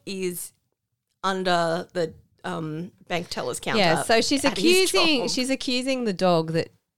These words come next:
Speaker 2: of breaking her big snowman ornament that she had on
Speaker 1: Mm.
Speaker 2: her lawn.
Speaker 1: I feel like having a huge glass ornament on your lawn is risky
Speaker 2: It's
Speaker 1: at
Speaker 2: just
Speaker 1: best.
Speaker 2: asking for it.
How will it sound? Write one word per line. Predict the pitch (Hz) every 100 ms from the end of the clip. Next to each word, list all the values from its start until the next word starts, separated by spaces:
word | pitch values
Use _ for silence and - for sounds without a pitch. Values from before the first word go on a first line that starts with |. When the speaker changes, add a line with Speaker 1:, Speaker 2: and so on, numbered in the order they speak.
| _ _
Speaker 2:
of | 78 156 139
breaking | - 151 156 196 170 156
her | 156 151
big | 156 147
snowman | - - - 143 139 151 143 123 123 165 - _
ornament | 160 156 151 139
that | 143
she | -
had | 143 143
on | 143
Speaker 1:
Mm. | 139
Speaker 2:
her | 135
lawn. | 139 135 135 107 165 -
Speaker 1:
I | -
feel | 277 320
like | 381
having | 262 240 220
a |
huge | 175 202 202 196 -
glass | 180 170 -
ornament | 170 160 170 -
on | 170
your | 165
lawn | 160 156 160
is | 165 175 175
risky | 156 160 - -
Speaker 2:
It's | -
Speaker 1:
at | 277
Speaker 2:
just |
Speaker 1:
best. | -
Speaker 2:
asking | - 180 - 143 135
for | - - -
it. | 135